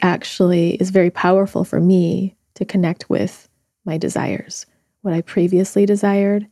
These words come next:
and what lives at the core, or the connection with the core of my desire,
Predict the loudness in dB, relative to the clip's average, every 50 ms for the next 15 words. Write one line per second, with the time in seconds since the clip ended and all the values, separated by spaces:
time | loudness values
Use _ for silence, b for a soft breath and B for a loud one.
0 | _ _ _ _ _ _ _ _ -6 -4 -2 -2 -2 -2 -2 0 2 2 2 0
1 | 0 -4 -4 -2 -4 -8 -8 -4 0 2 4 4 4 2 0 -2 -4 -6 -8 _
2 | _ _ _ _ _ _ _ _ _ _ _ _ -12 -10 -10 -10 -10 -12 -14 -14
3 | -10 -8 -8 -4 0 2 4 4 4 2 0 0 -2 -2 -2 -2 -4 -4 -2 -2
4 | 0 0 -4 -4 0 2 4 4 4 2 0 -2 -2 0 0 0 0 -2 -2 -2
5 | -2 -4 -4 -4 -8 -10 -16 -16